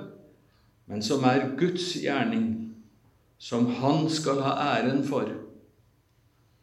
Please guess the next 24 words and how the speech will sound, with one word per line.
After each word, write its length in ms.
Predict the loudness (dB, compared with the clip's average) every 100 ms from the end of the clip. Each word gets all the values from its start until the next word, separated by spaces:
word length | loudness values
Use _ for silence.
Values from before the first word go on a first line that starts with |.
| _ _ _ _
Vi 140 | -10 -2
husker 380 | 0 0 2 0
at 140 | 2
Jesus 480 | 6 6 6 2 2
sier, 260 | 2 6 6
«Slik 460 | 6 4 4 4 2
skal 380 | 0 2 2 4
dere 240 | 6 6 6
la 380 | 6 4 2 -4 -10 -2
deres, 580 | 2 4 2 -2 -6 0
lyset 480 | 8 8 8 4 6
deres 300 | 8 8 4
skinne 460 | 2 4 4 4 4
for 160 | 4
menneskene, 680 | 2 2 2 2 0 0 0 -4 -10 -16 -20 _ _ _ -10
så 220 | 2 2
de 120 | 4
kan 180 | 2 2 2
se 320 | 0 4 8 8 8
de 160 | 8 8
gode 480 | 6 4 4 6 6
gjerningene 720 | 4 4 4 6 6 6 4
dere 300 | 4 4 6
gjør, 340 | 6 6 4